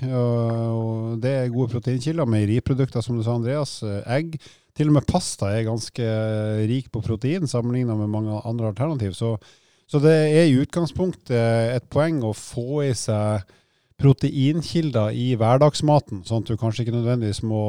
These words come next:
begynne å kjøpe nye ting for å få i deg nok mat. Og som Andreas sier, hvis du da tenker at den neste måneden så skal jeg faktisk spise romslig, så jeg virkelig kan få effekt av treninga, uten at det gjør noe at jeg legger på meg litt, så er det jo egentlig bare å øke mengden mat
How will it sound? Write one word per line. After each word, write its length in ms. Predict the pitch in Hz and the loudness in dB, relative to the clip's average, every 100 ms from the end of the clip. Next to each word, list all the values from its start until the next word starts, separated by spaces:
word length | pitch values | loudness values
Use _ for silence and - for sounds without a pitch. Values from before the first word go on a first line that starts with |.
| 101 | -2
begynne 260 | 113 113 98 | -2 -2 -4
å 20 | |
kjøpe 480 | - 113 123 - 92 | -2 -2 -2 -4 -4
nye 300 | 104 113 92 | -2 -2 -2
ting 220 | 113 101 | -4 -4
for 80 | 101 | -6
å 60 | 85 | -4
få 140 | 110 | -4
i 60 | 98 | -2
deg 100 | 98 | -2
nok 140 | 107 113 | -2 -2
mat. 260 | 110 - 98 | -4 -4 -4
Og 60 | |
som 100 | 120 | -2
Andreas 320 | 117 120 120 123 | -2 -2 -2 -2
sier, 120 | 107 | -6
hvis 120 | 98 | -4
du 60 | 120 | -4
da 80 | 113 | -2
tenker 300 | 123 123 120 | -4 -4 -6
at 180 | 104 - - | -6 -12 -10
den 140 | 113 | -4
neste 240 | 123 - 120 | -4 -2 -4
måneden 240 | 123 131 | -2 -4
så 80 | 110 - | -8 -8
skal 140 | 127 | -8
jeg 80 | 107 | -8
faktisk 460 | 123 107 92 - - _ _ _ _ _ | -10 -8 -10 -12 -20 _ _ _ _ _
spise 380 | - 156 - 131 | 0 0 4 2
romslig, 460 | 139 180 - 135 104 | 2 0 -2 -2 0
så 140 | 120 | 0
jeg 460 | 120 120 117 117 117 123 | 0 0 -2 -2 0 0
virkelig 400 | 147 - 113 104 | -2 -2 -2 0
kan 160 | 113 107 | -2 0
få 220 | 123 117 | 2 2
effekt 320 | 110 135 - | 2 -2 0
av 80 | 113 | 0
treninga, 460 | 127 180 202 107 101 | 0 0 0 0 -2
uten 380 | 120 - 127 113 | -4 -6 -6 -4
at 220 | 104 - | -4 -2
det 140 | 113 110 | 0 2
gjør 160 | 117 127 | 0 0
noe 100 | 107 | -2
at 80 | 110 | -2
jeg 380 | 104 101 101 107 | -2 -2 -2 -2
legger 200 | 135 196 | -4 -2
på 80 | 202 | -2
meg 140 | 107 | -2
litt, 160 | 92 - _ _ _ _ _ | -4 -8 _ _ _ _ _
så 220 | - 175 | 2 4
er 80 | 170 | 6
det 140 | 160 123 | 6 4
jo 20 | |
egentlig 220 | 120 117 | 2 0
bare 160 | 120 110 | 2 2
å 160 | 117 | 2
øke 300 | 127 - 113 98 | 0 0 -2 0
mengden 400 | 113 123 101 101 | -2 -4 -6 -6
mat 320 | 113 - | -6 -6